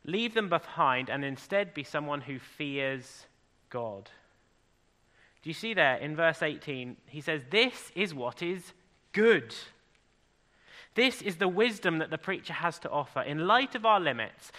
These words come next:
in light of the lack of control of our lives, he says to us, "Recognize that. Recognize you're not in control.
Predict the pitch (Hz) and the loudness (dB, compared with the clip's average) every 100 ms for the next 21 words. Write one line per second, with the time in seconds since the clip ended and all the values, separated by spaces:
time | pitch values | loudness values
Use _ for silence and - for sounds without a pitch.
0 | - 156 165 196 240 254 214 190 190 208 | -8 -2 2 6 6 4 0 4 4 4
1 | 214 - 196 190 170 160 151 147 143 123 | 2 -6 -6 -2 -2 0 2 2 2 0
2 | 117 117 - - 208 220 - 208 135 120 | 0 -4 -8 -4 -2 -2 -4 -2 -2 -2
3 | - - - - _ _ _ _ _ _ | -6 -18 -20 -20 _ _ _ _ _ _
4 | _ 123 165 220 254 214 170 131 - 101 | _ -2 0 0 -4 -2 0 0 -4 0
5 | 127 - - - - _ _ _ _ _ | 0 0 -8 -20 -20 _ _ _ _ _
6 | _ _ _ _ _ 135 185 185 208 202 | _ _ _ _ _ -4 -4 -4 -2 0
7 | 190 185 175 156 147 156 - 113 113 | 0 -2 -4 -6 -8 -10 -6 -4 -4